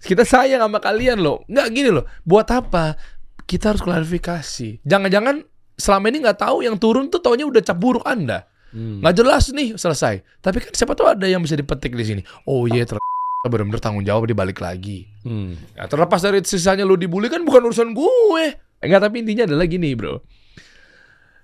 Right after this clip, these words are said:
Speaker 1: Ya, biar gimana pun kan ternyata kan, alhamdulillah semua juga selamat dan sudah menjalani porsinya. Sekarang lu bisa di sini,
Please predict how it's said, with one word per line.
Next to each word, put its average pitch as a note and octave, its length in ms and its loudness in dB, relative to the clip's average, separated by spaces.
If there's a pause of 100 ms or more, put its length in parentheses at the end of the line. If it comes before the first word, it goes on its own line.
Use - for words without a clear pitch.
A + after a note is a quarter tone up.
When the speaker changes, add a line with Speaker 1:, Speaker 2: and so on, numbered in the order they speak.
(260)
Speaker 1:
Ya, C#3+ 300 2
biar A#2 200 -4
gimana G#2 300 -6
pun G#2+ 160 -10
kan G#2 140 -10
ternyata F#2 280 -12
kan, G2 240 -10 (320)
alhamdulillah F#2 600 -10
semua F#2+ 240 -8
juga F2 180 -8
selamat D2 340 -10
dan G2+ 100 -8 (580)
sudah A#2+ 320 0 (440)
menjalani A2+ 460 -4
porsinya. D2+ 880 -12 (840)
Sekarang F#2+ 380 -4
lu G2+ 80 -2
bisa F#2+ 180 -4
di F#2 120 -2
sini, F2+ 420 2